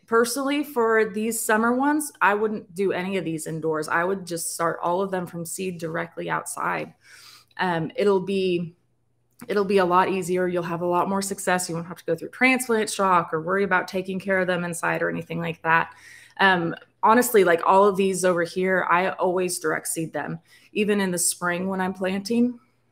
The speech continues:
um, I go through and I, I start these directly from seed. So I'll do that, and I do succession planting. So what I mean by that is whenever I first start planting,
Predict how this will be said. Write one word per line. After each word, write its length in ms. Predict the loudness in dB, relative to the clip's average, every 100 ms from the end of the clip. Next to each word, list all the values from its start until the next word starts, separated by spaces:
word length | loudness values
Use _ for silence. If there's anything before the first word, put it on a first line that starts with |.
| -12 -2
um, 400 | 0 0 -2 -6 -12 _ -20 -6 0
I 100 | 4
go 180 | 4
through 400 | 4 2 2 4
and 180 | 2 -2
I, 320 | 0 0 0 -2
I 80 | -4
start 340 | -2 2 2
these 200 | 0 -4
directly 500 | -4 -2 -2 -4 -10
from 380 | -10 -10 -10 -8
seed. 400 | -8 -6 -8 -14 _ -20 -20 -20 -6
So 460 | 2 4 4 4
I'll 200 | 2 2
do 160 | 2 2
that, 340 | 6 6 6 0
and 160 | -4 2
I 160 | 2
do 300 | 2 0 0
succession 560 | 0 -2 0 0 0 -6
planting. 600 | -6 -10 -10 -12 -10 -12 -10
So 420 | -2 2 4 2 0 0
what 180 | 4 4
I 80 |
mean 220 | 4 2 2
by 140 | 0
that 380 | 2 2 2 -2
is 360 | -4 -4 -6 -6
whenever 360 | -4 -2 0 -2
I 80 |
first 300 | -2 -2 -2
start 240 | -2 -2 -2
planting, 580 | -6 -8 -8 -8 -8